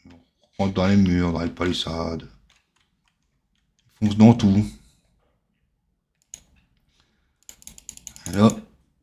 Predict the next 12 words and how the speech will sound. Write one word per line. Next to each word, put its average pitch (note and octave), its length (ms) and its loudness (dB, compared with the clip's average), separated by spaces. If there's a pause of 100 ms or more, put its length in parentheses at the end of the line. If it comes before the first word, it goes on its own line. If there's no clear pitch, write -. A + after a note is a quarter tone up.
(140)
pour - 140 0
l'instant, G2 440 2 (800)
ça E2+ 60 -10
a - 20 -6
l'air G2 140 -2
d'aller. A#2 200 6 (680)
Je - 60 -20
me E2+ 80 -6
dis F#2+ 80 -4
pour D#2 200 -6
l'instant. G#2+ 300 -4 (3500)
Voilà, F2 300 -6